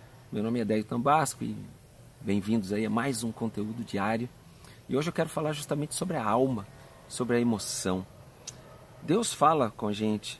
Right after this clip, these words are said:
em Jeremias dezessete: "Enganoso é o coração do homem mais que todas as coisas, e perverso. Quem poderá conhecer?" Aí Deus mesmo responde, mas antes de dar essa resposta pra você, eu quero falar sobre Davi,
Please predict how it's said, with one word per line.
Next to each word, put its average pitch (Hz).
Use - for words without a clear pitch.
em 110
Jeremias 107
dezessete: 95
"Enganoso 160
é 113
o 110
coração 123
do 131
homem 131
mais 127
que -
todas 214
as -
coisas, 120
e -
perverso. 113
Quem 175
poderá 107
conhecer?" 98
Aí 87
Deus 160
mesmo 151
responde, 127
mas 101
antes 131
de 123
dar 110
essa 113
resposta 110
pra 110
você, 127
eu 113
quero 123
falar 120
sobre 147
Davi, 131